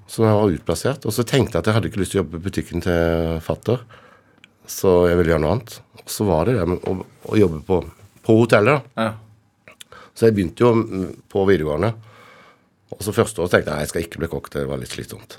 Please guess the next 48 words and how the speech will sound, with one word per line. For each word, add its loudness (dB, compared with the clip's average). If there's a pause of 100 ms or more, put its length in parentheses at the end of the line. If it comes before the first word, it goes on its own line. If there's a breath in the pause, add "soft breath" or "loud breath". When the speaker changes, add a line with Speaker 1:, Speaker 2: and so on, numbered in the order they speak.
(480 soft breath)
Speaker 1:
Men -2
så -2
etter 0
hvert -16 (220)
så -8
fikk -12
jeg -2
litt -8
mer -4
glede 2
av -8
det, -16
og -14
syntes -10
at -16
det -8
var -6
egentlig -10
gøy. -8 (100)
Så -4 (2250 loud breath)
midten 0
av 4
andre 0
klasse 2
så -8
tenkte 2
jeg -2
at, 4
«Nei, 4
jeg -2
skal 0
bli -2
kokk, -8
jeg -2
må 4
gå -6 (220)
kokkskole.» -12 (220)
Speaker 2:
Ja. -8 (360)
Hvor 2
kom -2
den 2
arbeidsmoralen 2
fra 0
da? -8 (640 soft breath)
Speaker 1:
Den 4
tror 0
jeg -2
hadde 0